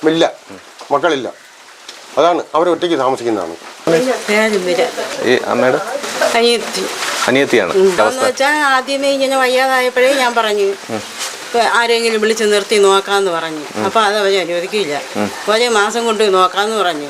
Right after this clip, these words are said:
Speaker 3: ഉം.
Speaker 2: അത് അവര് കേൾക്കൂല.
Speaker 3: ആ-, ആരാണ് കേൾക്കാത്തത്?
Speaker 2: കേൾക്കാത്തത് മാടപ്പാട്ട് എൻ്റെ ചേട്ടത്തിൻ്റെ രണ്ട് മക്കളും, രണ്ടുപേരും ചേട്ടത്തിൻ്റെ മക്കളുമായിട്ട്
Speaker 3: ആ.
Speaker 2: ഞാൻ നാല് പേരുമാണ് പറഞ്ഞ കേൾക്കാത്തത്. ആ, അവർക്ക് താല്പര്യമില്ല, അവരൊക്കെ അനാഥാലയത്തിൽ കൊണ്ടിടണം.
Speaker 3: കൊണ്ടിടണം.
Speaker 2: അന്നും പറഞ്ഞു അങ്ങനെ തന്നെ അനാഥാലയത്തിൽ കൊണ്ടിടണമെന്നാണ്.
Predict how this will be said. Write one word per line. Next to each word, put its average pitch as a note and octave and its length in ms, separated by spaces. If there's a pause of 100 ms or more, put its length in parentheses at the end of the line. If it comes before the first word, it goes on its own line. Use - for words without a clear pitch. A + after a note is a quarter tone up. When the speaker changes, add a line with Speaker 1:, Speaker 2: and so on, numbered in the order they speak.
(160)
Speaker 3:
ഉം. G2+ 100 (180)
Speaker 2:
അത് G3 180
അവര് A3 140
കേൾക്കൂല. G3 480
Speaker 3:
ആ-, - 80 (100)
ആരാണ് C3 260
കേൾക്കാത്തത്? A2+ 360 (540)
Speaker 2:
കേൾക്കാത്തത് C4 540
മാടപ്പാട്ട് A#3+ 520 (380)
എൻ്റെ A#3 140
ചേട്ടത്തിൻ്റെ A#3+ 580
രണ്ട് G#3 300
മക്കളും, G#3 380 (260)
രണ്ടുപേരും C#4 400
ചേട്ടത്തിൻ്റെ B3+ 520
മക്കളുമായിട്ട് G#3+ 440
Speaker 3:
ആ. G#3+ 180
Speaker 2:
ഞാൻ G3 320
നാല് A3 260
പേരുമാണ് G3 360
പറഞ്ഞ F3 300
കേൾക്കാത്തത്. C#3+ 480 (420)
ആ, G#3+ 60 (140)
അവർക്ക് G3+ 340
താല്പര്യമില്ല, F#3 520
അവരൊക്കെ G#3 320
അനാഥാലയത്തിൽ F#3+ 640
കൊണ്ടിടണം. D3 400 (220)
Speaker 3:
കൊണ്ടിടണം. - 320 (160)
Speaker 2:
അന്നും D4+ 260
പറഞ്ഞു A#3 240
അങ്ങനെ G#3 320
തന്നെ A3+ 140
അനാഥാലയത്തിൽ G3+ 560
കൊണ്ടിടണമെന്നാണ്. E3+ 640